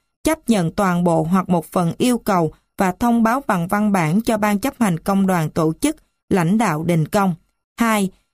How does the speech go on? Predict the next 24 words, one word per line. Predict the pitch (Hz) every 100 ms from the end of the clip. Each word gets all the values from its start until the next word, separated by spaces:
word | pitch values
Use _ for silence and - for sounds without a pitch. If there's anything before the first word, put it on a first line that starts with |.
| -
đóng | 220 269 -
cửa | 190
tạm | - 202 160
thời | 175 190 170
nơi | 196 214
làm | 202 165
việc | 175 160 -
trong | 202
thời | 196 175
gian | 160 202 196
đình | 180 156
công | - 196 190 - _ -
do | 247 247
không | 262 240
đủ | 196 185
điều | 214 175
kiện | - 160 156
để |
duy | 214 226 220
trì | - 190 156
hoạt | 170 -
động | 170 147 160
bình | 156 147
thường | 175 160